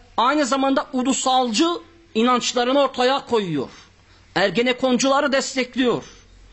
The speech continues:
Müminleri özellikle Ehl-i Sünneti karalıyor. Ve İmam Bukharileri ve müçtehit imamları, değerli kardeşlerim, küçümsüyor. Ve İmam Ali diyerekten Şia'yı öne çıkartıyor, onları takvalı gösteriyor.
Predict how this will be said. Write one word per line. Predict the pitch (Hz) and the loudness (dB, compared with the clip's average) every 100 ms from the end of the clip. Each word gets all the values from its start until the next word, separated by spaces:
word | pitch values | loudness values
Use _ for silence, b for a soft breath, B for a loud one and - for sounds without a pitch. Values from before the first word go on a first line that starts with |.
| b b 170 | b b 0
Müminleri | 196 247 240 240 254 254 254 294 | 2 2 0 0 2 2 2 0
özellikle | 240 214 262 254 285 226 | 0 0 2 2 2 2
Ehl-i | 254 247 | 2 2
Sünneti | 233 254 247 247 240 - | 2 2 4 4 0 -2
karalıyor. | 254 247 254 233 131 - - - - - - B B B B | 0 0 0 0 -2 -8 -20 -20 -20 -20 -20 B B B B
Ve | 143 202 | -2 0
İmam | 247 277 285 | 2 2 2
Bukharileri | 247 - 247 247 254 254 277 | 0 0 0 0 0 0 2
ve | 269 | 0
müçtehit | 240 240 - 254 294 262 | 2 0 0 -2 -2 0
imamları, | 254 247 247 240 247 | 2 2 2 2 2
değerli | 247 262 254 | 2 0 0
kardeşlerim, | - 240 233 240 - 247 262 | 0 -2 0 -2 0 0 0
küçümsüyor. | 247 220 247 - 233 139 - - _ _ b b b b | -2 0 0 0 -2 -2 -6 -20 _ _ b b b b
Ve | 151 226 | -2 0
İmam | 233 240 302 269 - | 2 2 2 0 -2
Ali | 247 320 | 0 0
diyerekten | 240 262 247 240 233 226 | 2 0 0 0 -2 -2
Şia'yı | - 277 247 240 233 | 0 0 2 2 2
öne | 233 240 277 | 2 0 -2
çıkartıyor, | 247 262 254 247 294 294 - | -2 0 0 0 0 0 0
onları | 247 240 269 | 0 0 -2
takvalı | - 269 - 254 262 247 | -2 -6 -2 -2 0 0
gösteriyor. | 233 - 196 147 123 | -2 -2 -2 0 -2